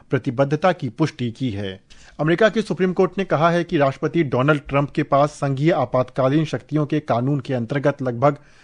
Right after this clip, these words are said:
हर देश पर एक तरफा व्यापक शुल्क लगाने का अधिकार नहीं है। इस फैसले को राष्ट्रपति की प्रमुख आर्थिक नीति का, पर एक बड़ा झटका माना जा रहा है। सुप्रीम कोर्ट ने छह तीन के बहुमत से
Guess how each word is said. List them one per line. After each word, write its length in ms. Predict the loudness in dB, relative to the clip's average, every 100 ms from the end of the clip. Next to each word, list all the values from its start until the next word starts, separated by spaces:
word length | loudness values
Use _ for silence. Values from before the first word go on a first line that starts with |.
| _ -2
हर 140 | 0 0
देश 320 | 0 -2 0
पर 160 | 0 0
एक 280 | -2 0
तरफा 320 | 0 0 0 0
व्यापक 460 | 2 2 2 -4
शुल्क 280 | -2 -2 -2
लगाने 380 | -2 0 0 0
का 120 | 0
अधिकार 400 | -2 -2 0 2
नहीं 280 | 0 -2 -2
है। 240 | -4 -8 _ -20 -8 -6
इस 140 | -2
फैसले 320 | -2 -2 -2
को 100 | 0
राष्ट्रपति 460 | 2 0 -2 -2 -2
की 140 | -2
प्रमुख 380 | -2 2 2 2
आर्थिक 400 | -2 -2 -4 -4
नीति 300 | -4 -2 -2
का, 160 | 0 -2 -4 -18 _ _ _
पर 120 | 2 2
एक 220 | 0 0
बड़ा 200 | 0 2
झटका 320 | 0 -2 0
माना 260 | 2 0 0
जा 160 | 0
रहा 180 | 0 0
है। 100 | -2
सुप्रीम 320 | -4 -4 -4
कोर्ट 300 | 0 -2 2
ने 100 | -2
छह 260 | -2 0 0
तीन 260 | 0 -4
के 120 | -4 -2
बहुमत 340 | 0 0 0
से 280 | 0 0